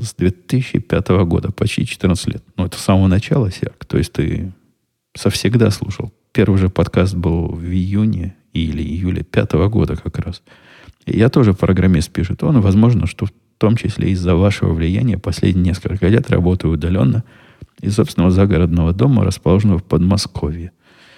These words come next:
Э, та-та-та-та-та. У меня скопилась куча интересных. А где вопрос? А, по-, хотелось бы узнать, как вы разделяете рабочие часы и свободное время? Возможно, у вас есть какое-то деление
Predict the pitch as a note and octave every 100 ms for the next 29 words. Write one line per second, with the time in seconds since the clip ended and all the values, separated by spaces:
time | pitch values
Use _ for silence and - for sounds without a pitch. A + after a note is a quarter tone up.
0 | _ _ _ _ _ - F2+ - - -
1 | F2+ A2+ A#2+ - G#2 G#2+ F#2+ F#2+ - G2
2 | F2 G2+ - - F#2 F#2+ E2 E2 F#2+ -
3 | - _ _ G2+ G#2 G#2 G#2 - - D#2+
4 | - - _ _ _ _ - G2 E2 -
5 | _ - F2+ D#2+ D#2 F#2 - _ _ -
6 | B2 D#3+ D3 A#2 A2 F2+ - - _ _
7 | _ - - B2+ - G2+ F2+ F#2+ F#2 F#2
8 | G2+ - F2 F#2+ F2 - - - - A#2
9 | A2 E2+ F2 F2 F2+ F#2 D#2+ E2 E2 F2
10 | F#2+ A#2 A#2+ E2+ D#2+ - G2+ - A2 F#2+
11 | G2 E2 E2+ E2+ F#2+ E2+